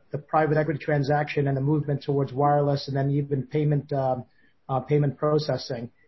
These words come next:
Could you speak just a little bit about the, um, um, you know,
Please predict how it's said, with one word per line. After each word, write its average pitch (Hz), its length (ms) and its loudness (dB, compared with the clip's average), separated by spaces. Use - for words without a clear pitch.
Could 160 140 -2
you 165 100 -4
speak 185 320 0
just - 160 -4
a 165 60 -2
little 160 180 6
bit 156 140 4
about 147 420 2
the, 139 220 2
um, 123 340 0
um, 131 520 -4
you 165 100 -8
know, 127 160 -10